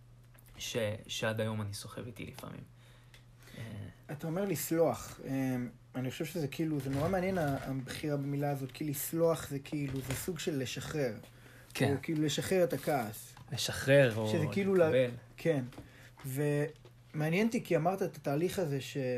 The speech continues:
Speaker 2: דרך נשימות אתה מגיע לאיזה מין אקסטזה מסוימת של רגשות שאתה מצליח לראות אותם כולם צפים, ואתה רואה שהדברים צפים, אז, ואז מה בעצם, מה קורה בעצם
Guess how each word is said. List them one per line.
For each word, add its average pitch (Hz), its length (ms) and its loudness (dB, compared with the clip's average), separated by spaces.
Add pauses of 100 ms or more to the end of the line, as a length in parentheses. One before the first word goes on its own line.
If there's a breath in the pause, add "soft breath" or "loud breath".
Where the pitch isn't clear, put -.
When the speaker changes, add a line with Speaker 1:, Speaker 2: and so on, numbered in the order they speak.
(2000 loud breath)
Speaker 2:
דרך 185 360 8
נשימות 165 640 2 (100)
אתה 151 80 0
מגיע 147 340 6
לאיזה 147 220 4
מין 151 180 2
אקסטזה 165 480 4
מסוימת 170 540 4
של 139 440 0 (280)
רגשות 147 480 2
שאתה 160 180 -2
מצליח 156 480 0
לראות 165 280 0
אותם 147 280 -2
כולם 156 300 2
צפים, 165 480 0
ואתה 147 180 0
רואה 156 140 0
שהדברים 147 500 -2
צפים, 180 360 -2
אז, 151 160 2
ואז 151 360 2 (100)
מה 160 340 4
בעצם, 175 480 2 (500)
מה 165 160 2
קורה 175 240 2
בעצם 151 400 0